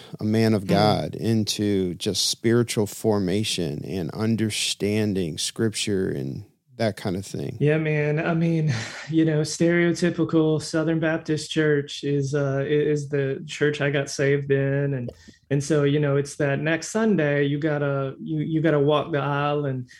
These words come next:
Speaker 2: you know, normal people, it's like you're shaking everybody's hand, but it, you know, there's, there's, there's no handshake on, on my part. And so it's a lot of, like, awkward conversations. And, uh, and man, toward the end, this, um, this guy who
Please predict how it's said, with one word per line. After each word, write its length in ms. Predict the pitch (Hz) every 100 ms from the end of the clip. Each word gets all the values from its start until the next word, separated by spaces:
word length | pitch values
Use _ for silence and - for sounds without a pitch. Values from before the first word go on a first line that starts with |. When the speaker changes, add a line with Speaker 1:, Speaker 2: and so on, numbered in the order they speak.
| - _ _
Speaker 2:
you 80 | 143
know, 140 | 135
normal 420 | 131 151 175 156 139
people, 460 | 151 143 143 143
it's 160 | 135 -
like 200 | 139 131
you're 100 | 139
shaking 320 | - 143 139
everybody's 480 | 139 135 135 131 127
hand, 420 | 143 143 135 131
but 160 | 131 131
it, 220 | 131 131
you 180 | 208 139
know, 140 | 127
there's, 240 | 123 131 127 -
there's, 280 | 139 123 -
there's 220 | 131 127
no 160 | 135 123
handshake 880 | 131 131 - - _ - 131 127
on, 160 | - 139
on 160 | 131 143
my 160 | 147
part. 320 | 139 143 -
And 100 | 156
so 100 | 151
it's 120 | 151 151
a 40 |
lot 180 | 147 139
of, 60 |
like, 160 | 139 135
awkward 400 | 143 147 156 156
conversations. 920 | 156 143 139 - - 143 143 156 147 - - - - - -
And, 320 | 175 160 156
uh, 160 | 151 -
and 180 | 165 165
man, 200 | 202 220
toward 260 | 240 233
the 160 | 214 -
end, 340 | 160 240 302
this, 280 | 160 156 -
um, 320 | 143 139 135
this 180 | - 165
guy 400 | - 135 143 151
who 420 | 151 151 147 139